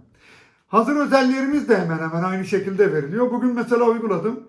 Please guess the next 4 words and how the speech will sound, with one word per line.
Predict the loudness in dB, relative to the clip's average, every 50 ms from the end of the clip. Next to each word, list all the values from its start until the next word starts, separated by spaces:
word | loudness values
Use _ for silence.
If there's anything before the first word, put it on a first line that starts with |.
| _ _ _ _
Instagram'da | -14 -8 -4 -4 -2 -2 -2 -4 -4 -2 -2 -2
videosunu | -2 -2 -6 -10 -10 -10 -10 -10 -8
görebilirsiniz. | -6 -6 -6 -6 -8 -10 -10 -12 -12 -12 -10 -8 -8 -8 -8 -12 -20 _ _ _ _ -20 -20 -20 -20 -20 _ _ _ _ _ _ _ _ _ _ _ _ _ _ _ -12
Ee, | -8